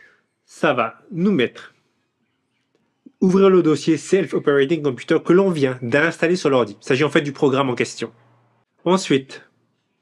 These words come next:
on va créer un environnement virtuel. Donc, on va, on va faire la commande Python trois, espace M, tiré du milieu M, V E N V, V E N V.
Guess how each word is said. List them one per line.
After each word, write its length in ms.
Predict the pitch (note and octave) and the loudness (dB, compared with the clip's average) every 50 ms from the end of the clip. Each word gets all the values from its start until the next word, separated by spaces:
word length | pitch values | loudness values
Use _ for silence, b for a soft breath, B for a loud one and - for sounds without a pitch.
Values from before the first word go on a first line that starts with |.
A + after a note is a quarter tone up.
| _ _ _ _ _ _ _ _ _ _ _ _ _ _ _ - | _ _ _ _ _ _ _ _ _ _ _ _ _ _ _ -2
on 40 | |
va 100 | C#3 C#3+ | -2 -2
créer 200 | C#3 - - F3 | -2 0 0 0
un 140 | F#3 F3+ E3+ | 2 2 0
environnement 340 | D#3+ D3+ D#3 C#3+ C#3 C3+ C3+ | 0 0 0 0 0 -2 -2
virtuel. 480 | B2+ B2+ A2+ - - - G#2 G#2 C3 - _ _ _ _ _ _ _ _ _ _ _ _ _ A#2+ | -2 -2 -4 -2 -4 -6 -6 -6 -10 -18 _ _ _ _ _ _ _ _ _ _ _ _ _ -4
Donc, 180 | A#2 G#2+ B2 | -4 -2 0
on 80 | A#2+ A2+ | -2 -2
va, 60 | G2+ - - - - | -4 -8 -16 -10 -6
on 80 | B2+ | -2
va 100 | B2 B2 | -2 -2
faire 200 | - - A#2+ G#2+ | 0 -2 -2 -2
la 100 | A#2+ B2 | -2 -2
commande 420 | - C3 A#2 A2 G#2 G#2 G2 F#2+ - _ _ _ _ _ _ _ _ _ _ _ _ _ _ _ _ _ _ _ | -4 -4 -4 -4 -6 -6 -8 -10 -14 _ _ _ _ _ _ _ _ _ _ _ _ _ _ _ _ _ _ _
Python 420 | E3 E3+ D#3 - C3 B2 B2 B2 | -2 -2 0 0 -2 -2 -2 -6
trois, 420 | A#2 - - A#2 A2+ - - - _ _ _ _ _ _ - _ _ _ _ _ | -10 -4 -2 -2 -2 -2 -8 -14 _ _ _ _ _ _ -20 _ _ _ _ _
espace 560 | C#3 C3+ C3+ - B2 A2+ A2+ - - - - _ | -8 -8 -4 -2 -2 -2 -2 -6 -14 -20 -14 _
M, 360 | - C3 A#2+ A#2+ C3+ C#3+ C#3 - _ _ _ _ _ _ _ _ _ _ _ _ _ | -2 -2 -2 -2 -6 -10 -14 -18 _ _ _ _ _ _ _ _ _ _ _ _ _
tiré 180 | - D3 C#3 | -2 0 0
du 60 | C3+ | 0
milieu 260 | C#3 C3+ B2+ B2+ C3+ - | 0 0 0 -2 -2 -2
M, 340 | C3+ C3+ C3+ D3 E3 D#3+ D3+ D3 _ _ _ _ _ _ _ _ _ _ _ _ _ _ | -2 -2 -2 -2 -4 -8 -10 -14 _ _ _ _ _ _ _ _ _ _ _ _ _ _
V 220 | C3 C#3+ D#3+ E3 | 0 2 4 4
E 80 | D3 D3 | 4 4
N 160 | C#3 C3 C3 | 2 0 0
V, 260 | B2 B2 B2+ D3 D#3+ | 0 0 0 0 0
V 140 | C#3 C3 B2+ | 0 2 2
E 80 | B2+ B2 | 2 2
N 160 | A#2+ A2+ G#2 | 0 -2 -4
V. 180 | F#2+ G2 - | -8 -12 -16